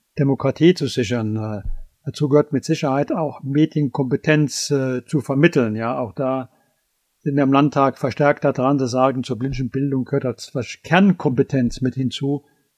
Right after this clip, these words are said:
äh, Medienkompetenz, äh, zu haben für Bürgerinnen und Bürger.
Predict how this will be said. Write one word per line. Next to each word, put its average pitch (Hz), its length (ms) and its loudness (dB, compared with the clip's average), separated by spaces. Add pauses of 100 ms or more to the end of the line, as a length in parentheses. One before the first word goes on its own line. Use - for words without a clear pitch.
äh, 143 260 0
Medienkompetenz, 113 1000 0
äh, 104 340 -2
zu 120 180 -2
haben 107 240 2
für 110 140 -6
Bürgerinnen 107 460 0
und 101 60 -2
Bürger. 98 340 -4